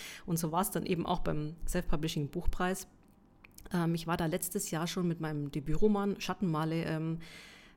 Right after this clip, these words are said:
äh, dabei, da hab ich teilgenommen und kam tatsächlich auf die Longlist. Ähm, <laughs> und damals bin ich ausgerastet und ich hätte halt nie und nimmer erwartet, dass das passiert und ich war total froh. Und dann war's dieses Jahr so, äh, ja,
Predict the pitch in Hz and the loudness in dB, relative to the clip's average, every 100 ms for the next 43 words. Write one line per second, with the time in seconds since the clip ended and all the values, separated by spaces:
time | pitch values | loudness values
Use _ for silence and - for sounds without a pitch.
0 | - 165 156 160 160 170 - 156 147 190 | -6 -2 0 -2 -4 -6 -6 -4 0 0
1 | 240 185 151 - 160 190 185 185 180 - | 0 0 0 0 0 2 2 4 2 2
2 | 160 - - 190 196 - 180 175 - 156 | -2 -2 -2 0 0 0 -2 -2 -2 -2
3 | 139 160 180 147 185 - - - 165 165 | 0 2 2 0 -2 -4 -6 -2 0 2
4 | 196 214 214 196 185 208 214 160 - - | 8 8 8 6 4 2 4 0 2 2
5 | 220 - 175 - 202 196 170 165 - - | 2 2 0 0 0 -2 -2 -6 -8 -14
6 | - - - - - - - - - - | -18 -16 -16 -18 -18 -12 -10 -6 -8 -8
7 | - - - 170 175 170 185 185 180 160 | -16 -20 -6 0 4 8 8 10 8 6
8 | 170 180 165 - - - - 175 233 175 | 4 2 -2 -4 4 8 8 6 4 4
9 | 156 151 165 160 175 170 - 156 180 247 | 0 0 -2 0 0 0 0 2 2 2
10 | - - - - - 170 170 160 190 - | -4 -16 -18 -12 -2 2 4 4 2 2
11 | 196 214 196 185 - 180 185 185 - - | 0 2 2 2 2 4 4 4 0 -8
12 | - - - - 175 165 165 165 - - | -12 -16 -8 -2 0 2 0 0 -4 -10
13 | - - 180 190 190 | -10 0 2 4 0